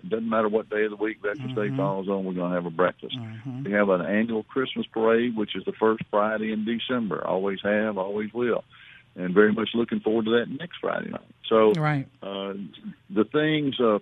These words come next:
Speaker 1: parks and green spaces and activities, things like, uh, the amphitheater, youth sports has been a phenomenon of,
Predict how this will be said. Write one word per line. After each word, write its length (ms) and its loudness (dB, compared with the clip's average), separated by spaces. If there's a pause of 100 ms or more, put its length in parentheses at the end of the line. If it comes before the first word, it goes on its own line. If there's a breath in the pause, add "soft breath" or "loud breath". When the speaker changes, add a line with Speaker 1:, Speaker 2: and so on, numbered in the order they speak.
(100)
Speaker 1:
parks 500 0
and 180 -12
green 300 -6
spaces 640 -8
and 100 -6
activities, 920 -6 (100)
things 260 -2
like, 280 0 (100)
uh, 160 -6
the 140 -4
amphitheater, 1000 0 (680 loud breath)
youth 320 4 (120)
sports 520 -2
has 140 -6
been 180 -4
a 80 -2
phenomenon 720 0
of, 180 -4